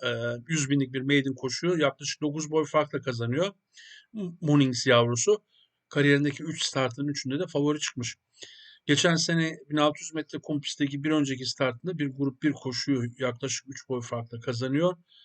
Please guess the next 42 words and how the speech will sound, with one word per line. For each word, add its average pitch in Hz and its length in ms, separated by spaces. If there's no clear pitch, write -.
Bin 135 80
altı 127 320
yüz, 120 220
bir 139 100
otuz 127 240
altı 117 280
yetmiş 120 340
iki 143 120
ile. 170 220
Son 185 260
startında 175 580
da 175 100
bu 170 80
sene 160 260
yedi 160 180
Mayıs'ta, 156 560
e, 139 100
grup 143 280
iki - 180
koşuyu 160 420
kazanıyor. 139 480
Yaklaşık 143 640
dört 143 280
boy 156 140
farkla 123 360
yani, 131 320
e, 120 500
çok 127 260
rahat 143 200
kazanmış 117 520
her 123 80
üç 117 140
koşusunda. 131 640
Bugünkü 131 320
koşuda 127 420
da 117 40
favori 123 480
ben 120 220
de 135 100
tek 131 240
olarak 131 300
öneriyorum. 135 560